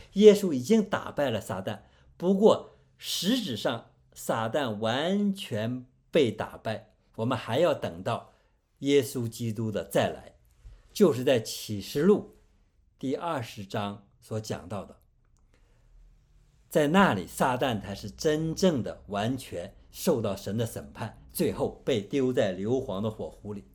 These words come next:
虽然现在撒旦在世上仍然有活动，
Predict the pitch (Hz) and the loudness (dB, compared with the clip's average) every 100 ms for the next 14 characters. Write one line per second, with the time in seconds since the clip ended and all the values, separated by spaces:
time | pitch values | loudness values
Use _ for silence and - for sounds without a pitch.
0 | - _ - - - - - - 240 285 | -20 _ -20 -20 -20 -20 -14 2 4 6
1 | 196 - 196 160 135 - 139 139 135 - | 4 6 4 6 4 4 2 2 0 -2
2 | - - 123 - 139 113 92 113 156 165 | -8 -2 -2 -2 -6 -6 -4 -2 0 2
3 | 123 120 87 - 85 95 - | 0 0 -4 -8 -12 -10 -12